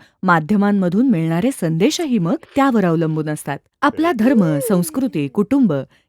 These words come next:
या सगळ्या संदर्भात काय चालतं आणि काय चालत नाही, हे संदेश कळत नकळत आपण इतक्या वेळा ऐकतो की बऱ्याचदा आपल्या लैंगिकतेच्या संकल्पना कधी आणि कशा तयार झाल्या ते कळतही नाही. सिनेमे बघून वाटू लागतं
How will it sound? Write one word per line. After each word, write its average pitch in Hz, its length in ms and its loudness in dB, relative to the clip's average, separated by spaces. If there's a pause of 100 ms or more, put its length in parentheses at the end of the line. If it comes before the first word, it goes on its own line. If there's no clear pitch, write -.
या 214 140 4
सगळ्या 180 400 0
संदर्भात 156 480 -4 (140)
काय 277 180 2
चालतं 175 540 -2
आणि 226 160 2
काय 262 280 -2
चालत 214 380 -2
नाही, 185 280 0 (480)
हे 196 100 4
संदेश 160 520 -2
कळत 180 280 2
नकळत 165 360 0 (280)
आपण 311 320 -2
इतक्या 285 400 -2
वेळा 370 240 0
ऐकतो 202 500 -2 (300)
की 339 80 2
बऱ्याचदा 208 640 2 (300)
आपल्या 196 280 2
लैंगिकतेच्या 185 680 -2
संकल्पना 170 680 -2 (120)
कधी 170 340 0
आणि 226 220 0
कशा 190 340 -4
तयार 302 320 2
झाल्या 208 320 0 (300)
ते 359 140 -2
कळतही 269 440 0
नाही. 147 240 -4 (640)
सिनेमे 180 420 2
बघून 170 320 -2
वाटू 156 260 -2
लागतं 254 360 0